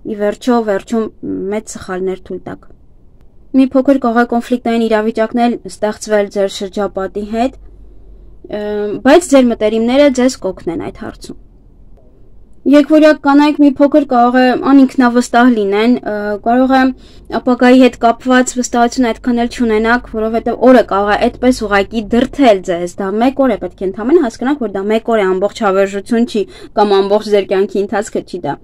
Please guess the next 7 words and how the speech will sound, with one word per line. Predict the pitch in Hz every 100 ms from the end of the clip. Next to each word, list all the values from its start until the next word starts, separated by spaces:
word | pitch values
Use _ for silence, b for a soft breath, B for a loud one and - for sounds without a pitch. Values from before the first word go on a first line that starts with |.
| - - b
Հնարավոր | - 285 285 285 302
է, |
որ | 311 277
ինչ-որ | 262 269 -
անհիմն | 254 277 269 262 269 262 b -
վախեր, | 254 247 - 220 208 214 214
ը, | _ - - 208